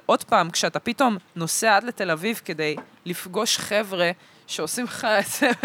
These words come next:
אודישן, ואז אתה חוזר הביתה, כאילו, ואתה יודע, אתה פשוט יושב בפקקים, בסופו של דבר אתה בדרכים יותר ממה שהיית בפגישה עצמה, פתאום אתה קולט, "בואנה, משהו פה דפוק."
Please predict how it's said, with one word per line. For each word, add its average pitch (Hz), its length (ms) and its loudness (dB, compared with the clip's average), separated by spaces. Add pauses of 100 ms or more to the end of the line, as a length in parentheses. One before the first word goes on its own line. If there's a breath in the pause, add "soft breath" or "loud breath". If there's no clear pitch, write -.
(460 loud breath)
אודישן, 240 760 2
ואז 214 140 8
אתה 262 100 2
חוזר 233 360 0
הביתה, 214 380 6
כאילו, 214 340 -2
ואתה 175 220 2
יודע, 208 200 4
אתה 175 280 2
פשוט 185 280 -8
יושב 202 260 -4
בפקקים, 233 560 -6 (400 loud breath)
בסופו 185 240 -6
של 226 120 -2
דבר 208 140 4
אתה 240 140 0
בדרכים 190 480 -2
יותר 185 200 -4
ממה 190 200 -2
שהיית 185 280 0
בפגישה 175 480 -2
עצמה, 196 380 2 (480 loud breath)
פתאום 247 200 2
אתה 294 100 2
קולט, 302 300 6
"בואנה, 226 180 0
משהו 226 240 -2
פה 214 100 -4
דפוק." 214 480 -2